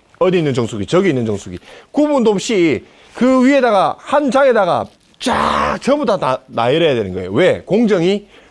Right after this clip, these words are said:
대한제강 심평공장 이렇게 완전 큰 범위로 둬버렸기 때문에 그렇습니다.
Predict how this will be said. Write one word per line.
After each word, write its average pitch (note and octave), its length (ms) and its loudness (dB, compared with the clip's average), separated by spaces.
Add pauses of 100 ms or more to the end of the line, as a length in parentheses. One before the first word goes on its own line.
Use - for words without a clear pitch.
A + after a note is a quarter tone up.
(160)
대한제강 F#3+ 720 0
심평공장 F#3 840 -2 (240)
이렇게 G#3 260 -2
완전 F#3+ 520 2
큰 D4+ 360 -6 (600)
범위로 D3+ 640 0
둬버렸기 D3+ 420 0
때문에 F#2 300 -6
그렇습니다. E2+ 420 -16